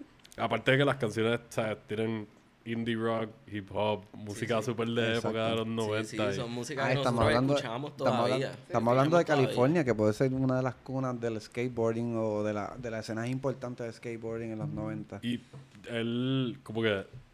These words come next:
Speaker 1: están las influencias del indie, like, las películas indie de los noventa, porque ahorita estábamos hablando de Spring Breakers, de Harmony Korine,
Speaker 3: Ujú.
Speaker 1: y una de las películas que él escribió para Larry Clark, si no me equivoco, creo que era Kids.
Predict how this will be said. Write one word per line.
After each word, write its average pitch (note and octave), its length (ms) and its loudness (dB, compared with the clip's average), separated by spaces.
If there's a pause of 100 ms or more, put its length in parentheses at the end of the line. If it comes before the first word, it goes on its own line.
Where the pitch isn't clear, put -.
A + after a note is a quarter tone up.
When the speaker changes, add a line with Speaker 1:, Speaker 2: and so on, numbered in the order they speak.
(180)
Speaker 1:
están G#2 260 0
las A2 140 2
influencias A#2 640 0
del A2+ 180 2
indie, A2 880 -2 (200)
like, G2 180 -4
las F#2+ 120 -6
películas G#2+ 420 -4
indie A#2+ 260 0
de A#2+ 100 4
los B2 100 -2
noventa, B2 420 -2
porque G#2+ 340 -6
ahorita G#2 420 -6
estábamos B2 360 -4
hablando B2 280 -2
de B2 40 0
Spring A#2+ 280 -4
Breakers, A#2 480 -4
de G2+ 180 -8
Harmony G2+ 440 -6
Korine, A#2+ 460 0 (140)
Speaker 3:
Ujú. A#2+ 280 -2 (460)
Speaker 1:
y G#2+ 120 -2
una G#2+ 200 0
de A#2+ 60 2
las B2 100 -2
películas B2 440 -2
que C3+ 100 -4
él B2+ 60 2
escribió B2 380 0
para A#2+ 200 0
Larry A#2 200 -4
Clark, C3+ 300 -2 (500)
si - 240 -6
no G2+ 100 -4
me D3+ 100 2
equivoco, A2 560 -4
creo G2 160 -8
que A2 60 -6
era G#2+ 180 -8
Kids. - 540 -6